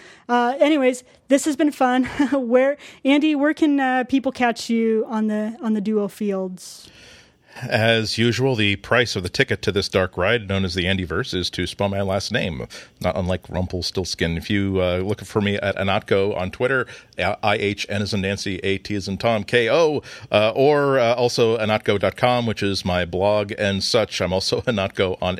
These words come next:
Speaker 2: Instagram. Uh, oddly enough, there was not a whole lot of people racing to be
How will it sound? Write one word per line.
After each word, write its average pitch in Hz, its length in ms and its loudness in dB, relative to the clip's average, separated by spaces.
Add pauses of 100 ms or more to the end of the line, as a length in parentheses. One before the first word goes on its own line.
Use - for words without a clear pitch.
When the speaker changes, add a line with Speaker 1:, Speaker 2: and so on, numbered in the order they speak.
Speaker 2:
Instagram. 90 640 -2 (440)
Uh, 85 340 0
oddly 143 380 4
enough, 123 320 0
there 107 160 2
was 101 280 -2
not 95 200 -2
a 90 100 -2
whole 87 300 -4
lot 85 180 0
of 82 80 -8
people 90 320 -2
racing 90 520 0
to 87 200 -6
be 85 380 -6